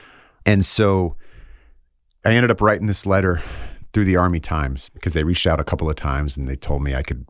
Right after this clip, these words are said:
write whatever I wanted. Uh, so I did it as a, I wrote it as an open letter to Colin, and I just kind of explained my experiences and feelings, but also said, "Hey, you know, I'm not gonna pretend to know what it's like to be you." And, you know,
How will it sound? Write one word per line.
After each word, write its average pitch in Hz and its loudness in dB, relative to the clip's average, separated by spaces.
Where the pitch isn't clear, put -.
write 80 0
whatever 76 -2
I 65 0
wanted. 76 -2
Uh, - -4
so - 0
I 78 4
did 82 2
it 82 0
as 78 -2
a, 76 -4
I - -2
wrote 101 4
it 95 2
as 90 0
an 82 -2
open 82 -2
letter 76 -2
to 73 -6
Colin, 67 -6
and 76 -4
I 78 0
just 82 -4
kind 85 -2
of 67 -4
explained 76 -4
my 71 -2
experiences 73 -4
and 73 -8
feelings, 73 -4
but 78 0
also 80 0
said, 76 -4
"Hey, 82 0
you 78 -6
know, 76 -4
I'm - -6
not 78 -2
gonna 80 -4
pretend - -2
to 73 -2
know 76 -2
what 69 -4
it's - -8
like 73 -2
to - -10
be 65 -4
you." 82 0
And, 71 0
you 78 -2
know, 62 -4